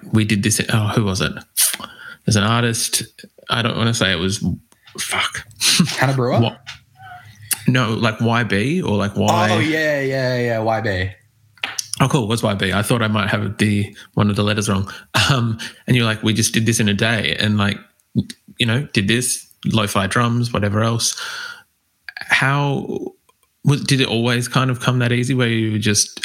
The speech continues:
Speaker 1: able to, obviously, once you learned Ableton, the music side of it, was it like, "Yeah, cool, this will work, this will work, this will work," and just it
Speaker 2: The,
Speaker 1: comes together?
Speaker 2: the, the music side of it came really easily because, like, I started writing songs when I was eleven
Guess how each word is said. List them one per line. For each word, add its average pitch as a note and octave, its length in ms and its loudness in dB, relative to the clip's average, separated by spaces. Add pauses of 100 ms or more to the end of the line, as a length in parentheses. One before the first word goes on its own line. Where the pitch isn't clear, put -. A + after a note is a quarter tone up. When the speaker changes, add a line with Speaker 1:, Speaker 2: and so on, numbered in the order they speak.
(120)
Speaker 1:
able A2+ 380 0
to, G#2+ 360 0 (240)
obviously, A#2+ 380 2
once G2+ 240 0
you G2 60 0
learned A#2+ 260 0
Ableton, D#2+ 580 0 (380)
the A#2 80 4
music A2+ 580 2
side A2 300 2
of A2+ 100 0
it, A2 60 0
was A2 180 0
it F2+ 60 2
like, G2 240 0
"Yeah, A2+ 140 2
cool, G#2 220 0
this G2+ 160 0
will G#2+ 120 0
work, G#2 220 -2
this G2+ 140 0
will G2+ 100 0
work, G2 180 -2
this - 160 0
will G2 80 0
work," G#2 200 0
and G2 140 -2
just - 260 -2 (1200)
it D3 400 0
Speaker 2:
The, F3+ 100 2
Speaker 1:
comes G#2 220 0
together? D#3 280 2
Speaker 2:
the, E3+ 320 -2 (300)
the D#3 140 2
music G3+ 320 -2
side B2 260 0
of A#2+ 60 -4
it G2+ 80 -6
came A2+ 240 0
really G2+ 280 0
easily F2+ 380 0
because, G#2+ 340 0
like, F#2+ 160 -2
I A2+ 140 2
started G#2 400 0
writing F2 400 0
songs F2 380 -2
when G2 80 2
I F2 60 0
was F2 100 -4
eleven E2+ 640 -2